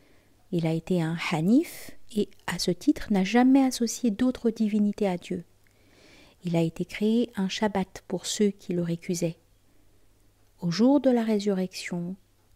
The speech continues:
ton Seigneur leur imputera ce sur quoi ils étaient en opposition. Appelle-les au bon chemin de ton Seigneur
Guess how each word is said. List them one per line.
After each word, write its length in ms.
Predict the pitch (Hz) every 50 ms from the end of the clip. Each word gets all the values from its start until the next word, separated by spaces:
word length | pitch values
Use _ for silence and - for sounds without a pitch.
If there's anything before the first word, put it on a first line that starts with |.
| _ -
ton 160 | - 185 180
Seigneur 480 | 175 - - 202 185 190 190 202 208 202
leur 300 | 196 175 175 - - 214
imputera 680 | 220 240 240 - - 240 233 - - - - - 214 214
ce 200 | 214 - - 202
sur 320 | - - - 190 - _
quoi 180 | - - 202 185
ils 220 | 180 170 170 -
étaient 300 | 175 - - 175 - -
en 120 | 170 170 175
opposition. 640 | 165 - - 170 160 160 151 - - - - 170 151 - _ _ _ _ _ _ - _ _ _ _ _ _ _ _ _ _ _ _ _ _ _ _ _ _ _ _ _ _ _ - -
Appelle-les 680 | - 226 226 - - 214 190 185 180 175 175 175 170 170
au 120 | 160 160 - -
bon 180 | 185 180 180
chemin 440 | - - - 175 165 165 165 165 165
de 100 | 170 165
ton 240 | - - - 175 165
Seigneur 560 | - - - 180 170 170 165 160 160 165